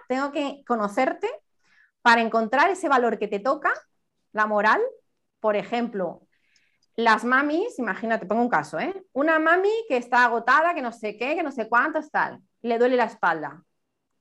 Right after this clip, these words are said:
Quiere ayudar a su niño y quiere llevarlo. Bueno, pues tendrás que trabajar mucho a nivel abdominal porque vas a cargar con el niño y entonces en este momento de tu vida es muy importante tener un abdomen fuerte.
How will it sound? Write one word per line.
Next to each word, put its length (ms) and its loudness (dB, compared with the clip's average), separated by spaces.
Quiere 360 2
ayudar 260 2
a 60 -4
su 140 -12
niño 340 -2
y 80 -2
quiere 340 -2
llevarlo. 460 -2
Bueno, 240 -8
pues 160 -16
tendrás 320 -4
que 120 -8
trabajar 380 2
mucho 320 -6
a 60 -6
nivel 220 -4
abdominal 760 -2
porque 240 -8
vas 140 -2
a 60 -10
cargar 340 0
con 120 -4
el 140 -4
niño 340 -2
y 40 -6
entonces 340 -6
en 60 -4
este 240 -8
momento 360 -6
de 100 -4
tu 120 -6
vida 400 -2
es 140 -10
muy 160 -6
importante 760 -6
tener 160 0
un 80 0
abdomen 360 -4
fuerte. 600 -6